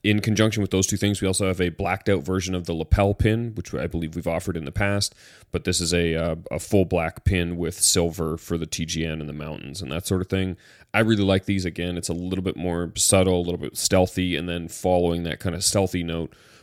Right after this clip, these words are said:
we're doing two stickers. One is a blacked out version of the logo, which is black and gray, and then we've got one that are,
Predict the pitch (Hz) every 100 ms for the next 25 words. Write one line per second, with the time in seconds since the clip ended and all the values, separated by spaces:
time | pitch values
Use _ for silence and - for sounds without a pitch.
0 | - 87 87 - 113 104 - 90 90 90
1 | - 90 95 95 - 90 76 92 85 90
2 | 87 78 69 87 90 87 - 80 76 82
3 | 92 98 101 90 - - 78 - 78 85
4 | 110 107 104 - - - 87 92 104 95
5 | 85 87 78 87 87 85 78 95 80 80
6 | 80